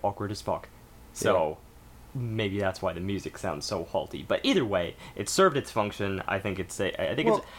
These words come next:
Speaker 1: I
Speaker 2: no,
Speaker 1: think it is
Speaker 2: the
Speaker 1: one of the
Speaker 2: music
Speaker 1: more
Speaker 2: is
Speaker 1: light
Speaker 2: so awkward because he does not have his music in his life. He's coping. He's trying to find something.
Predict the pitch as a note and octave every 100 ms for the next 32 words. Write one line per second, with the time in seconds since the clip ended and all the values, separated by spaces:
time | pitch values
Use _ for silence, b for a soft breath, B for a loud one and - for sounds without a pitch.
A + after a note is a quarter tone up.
0 | B - - C#4+ - F#3+ F#3+ F#3+ F3 E3
1 | C#3+ F3 B3 E3 E3+ E3 F#3 D#3+ F#3 -
2 | F3+ E3+ - G3 E3+ C#3+ E3+ E3+ - D#3
3 | D3 C3 C3 B2+ B2+ A2 A2+ A2+ G#2+ G2+
4 | G#2 G#2 F#2 G#2 C#3+ - B2+ C#3 B2 A#2+
5 | A#2+ C#3 C#3 C3 C#3 C3+ A2+ B2 A2 A2
6 | F#2